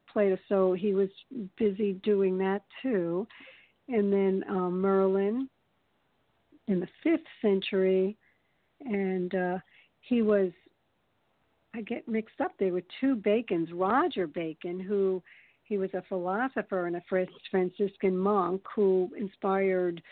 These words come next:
he tried to inspire the, the scientists to have more of an open mind in thinking about things, but they thought he was a little extreme. And then he was Columbus, and he was given a vision that he said he, he actually was inspired by,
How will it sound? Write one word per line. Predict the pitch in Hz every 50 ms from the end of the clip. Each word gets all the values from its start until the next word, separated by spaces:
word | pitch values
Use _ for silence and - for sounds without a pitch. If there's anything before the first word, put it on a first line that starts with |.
| - - _
he | - 202
tried | 190 - 220 196 190 185 -
to | 202 190
inspire | 180 175 170 - _ - 185 180 180 185 180 175 170 165 - - 214 185
the, | 196 - - - -
the | 208 196 196 175 - _
scientists | - 240 262 269 240 185 170 - 190 165 -
to | - 190
have | 180 185 180
more | 170 185 180 180 180
of | 170 -
an | 180 165 - -
open | 214 190 190 - 190 180 175
mind | 185 190 208 208 180 160 151 151 170 175 160
in | 170 170 165
thinking | - 196 208 196 - 190 165 160
about | 165 147 175 170 165 160 - _
things, | - 165 165 165 170 - _
but | - - - -
they | - 165
thought | 165 - 175 170 160
he | 185 175
was | 156 170 165 -
a | 175
little | 160 165 170 160 156 156 156 - - - - - - - - - -
extreme. | - 151 165 - - - - - 214 208 190 180 175 175
And | 180 180
then | 190 196
he | 196 214 214
was | 196 196 - -
Columbus, | - 208 196 185 190 196 196 220 254 262 214 190 165 170 -
and | - 202 180
he | 196 196
was | 180 185 175 -
given | 208 202 180 196 190 185
a | 180
vision | 165 160 190 190 190 180 202 185 180 190 - - - - - _ _
that | 208 196 196
he | 202 202 190 - -
said | - 190 185 180
he, | 180 175 196 180 175 180 175 165 _ _ _ _ _ _ _ _ _ _ _
he | - 190 180 185
actually | 180 175 170 - - - 185 175
was | 170 165 170 165 165 160 - -
inspired | - 208 175 - - _ - 185 185 185 190 190 175 165 165 165 156 160
by, | - 180 180 175 165 160 160 160 160 170 185 196